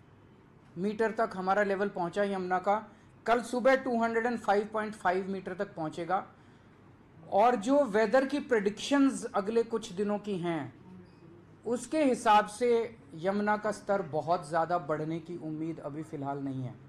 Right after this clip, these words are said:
तो flood को, flood की situation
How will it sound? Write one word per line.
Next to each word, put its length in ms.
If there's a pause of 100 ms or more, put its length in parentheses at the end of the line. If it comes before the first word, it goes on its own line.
(920)
तो 420 (240)
flood 360
को, 360
flood 460
की 120
situation 680